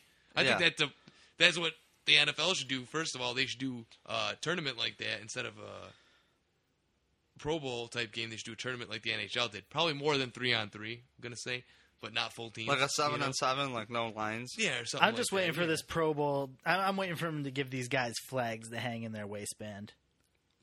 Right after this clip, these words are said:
Speaker 1: That might be more entertaining. Then they could play celebrities and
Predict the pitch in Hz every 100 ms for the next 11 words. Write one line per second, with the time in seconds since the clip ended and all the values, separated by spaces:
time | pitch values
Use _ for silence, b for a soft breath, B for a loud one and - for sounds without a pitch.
0 | _ 120 135 147 135 131 135 123 139 127
1 | 95 - 117 123 127 123 - 127 117 -
2 | 127 131 127 127 - - 120 131 131 123
3 | 110 104 104